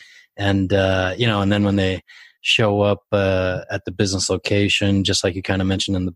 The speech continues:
book, there's also a little bit of sending the, the cute, uh, females from the office over to distract them a little bit more. So they have n-, no time to get their thoughts together. And it was, like, almost like clockwork that the most important part of the discussion would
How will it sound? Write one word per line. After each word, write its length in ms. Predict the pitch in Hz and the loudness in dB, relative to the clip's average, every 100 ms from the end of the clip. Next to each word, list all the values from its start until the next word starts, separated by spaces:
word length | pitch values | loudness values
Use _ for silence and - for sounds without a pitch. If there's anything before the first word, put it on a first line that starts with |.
| - | -2
book, 200 | 107 101 | 0 0
there's 120 | 101 95 | -2 0
also 320 | 98 - 95 | 0 0 -2
a 60 | |
little 160 | 95 95 | 0 0
bit 140 | 95 | -2
of 100 | 95 | -2
sending 380 | - 104 101 101 | -2 0 0 0
the, 120 | 92 - _ - - - | -2 -6 _ -20 -10 -6
the 80 | 92 | -4
cute, 360 | - 104 98 - | 0 -2 -2 -4
uh, 460 | 98 98 95 95 95 - | -2 0 2 0 -2 -2
females 460 | 113 107 107 104 - | 0 4 4 2 0
from 100 | 101 | 2
the 140 | 98 | 2
office 480 | 98 101 - 101 - | 2 0 -2 -4 0
over 200 | 104 98 | -2 -2
to 120 | 98 | -4
distract 500 | 90 90 - 98 95 | -4 -4 0 -2 -2
them 140 | 98 98 | -4 -4
a 20 | |
little 160 | 95 | -4
bit 140 | 95 92 | -4 -4
more. 240 | 107 110 | 0 2
So 80 | - | 2
they 80 | 98 | 0
have 100 | 95 | -2
n-, 140 | 101 - _ _ - | -4 -6 _ _ -2
no 180 | 113 107 | 0 0
time 340 | - 110 104 101 | 0 0 2 2
to 220 | 95 87 - - - | 0 -2 -10 -20 -4
get 160 | 117 | -2
their 140 | 117 98 | 0 -2
thoughts 360 | - 110 107 | 0 0 0
together. 520 | - 110 107 107 107 - - - - | -2 0 2 2 2 -2 -12 -12 -2
And 120 | 120 | 2
it 40 | |
was, 180 | 139 123 | 2 2
like, 220 | 131 123 123 _ - | 2 0 -6 _ -4
almost 680 | 131 135 127 117 - - | 0 2 2 2 0 -2
like 280 | 113 110 107 | 0 0 0
clockwork 720 | - 120 123 127 120 101 92 | -2 0 2 0 -2 -2 -2
that 120 | 107 98 | -6 0
the 60 | |
most 340 | 110 127 120 120 | 2 2 2 -2
important 540 | 117 - 143 123 120 | -2 0 0 0 -2
part 180 | 127 123 | 0 0
of 60 | |
the 80 | 110 | 0
discussion 600 | 101 98 - 117 113 104 | -2 -4 -4 -4 -2 -4
would 200 | 98 95 | -4 -6